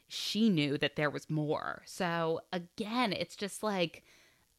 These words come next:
ugh, it must be so confounding to someone like Jesse who's a victim, and you have this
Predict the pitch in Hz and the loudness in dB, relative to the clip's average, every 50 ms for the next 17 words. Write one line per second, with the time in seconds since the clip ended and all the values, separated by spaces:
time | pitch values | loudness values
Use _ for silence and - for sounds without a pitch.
0 | - 262 262 277 262 196 - - 202 196 135 185 220 226 233 240 233 - - 233 | 2 4 4 4 4 2 0 -2 -2 0 2 2 2 2 2 0 0 0 -2 -2
1 | 208 - - - 185 175 202 202 - - - 190 185 165 - _ - - 160 160 | -2 -2 -2 0 2 2 2 0 -4 -6 -4 -4 -4 -4 -6 _ -8 -8 -4 -2
2 | 170 175 180 196 208 240 262 277 294 311 - 214 - - 214 202 190 185 175 170 | -2 -2 -2 -2 -2 0 2 2 2 2 0 -2 -6 -4 -4 -4 -4 -4 -2 -4
3 | 160 160 - - - 165 156 170 - - 170 165 160 170 160 160 151 - 175 175 | -4 -6 -8 -8 -6 -6 -6 -6 -6 -4 -4 -4 -4 -4 -4 -4 -2 -2 -2 -2
4 | - - 175 160 151 147 147 151 151 - - - - - _ _ - 175 180 165 | -2 -2 -2 0 0 0 -2 -4 -4 -6 -12 -20 -20 -20 _ _ -2 0 2 2
5 | 160 156 156 151 156 - - 175 170 170 170 170 165 165 165 170 165 160 160 - | 2 2 2 0 -2 -4 -6 -6 -6 -4 -4 -2 -2 -2 -2 -2 -2 -2 -2 -6
6 | - - | -12 -12